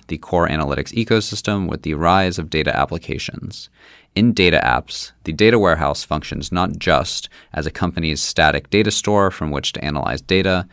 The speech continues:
but as the dynamic brain for applications. Snowflake has a developer page with some examples of both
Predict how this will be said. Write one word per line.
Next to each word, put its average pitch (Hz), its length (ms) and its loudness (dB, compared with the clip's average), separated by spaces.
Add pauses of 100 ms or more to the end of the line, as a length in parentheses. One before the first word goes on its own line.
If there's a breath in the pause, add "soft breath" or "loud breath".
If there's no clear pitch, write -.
(400 loud breath)
but 78 120 -2
as 78 140 0
the 80 120 -2
dynamic 87 560 0
brain 82 320 0
for - 160 -6
applications. - 920 -6 (400)
Snowflake 107 580 2
has 76 140 -2
a 82 60 -4
developer 85 460 2
page - 420 -8
with 78 160 -8
some 78 160 -4
examples 92 560 -2
of 78 100 -10
both 69 220 -2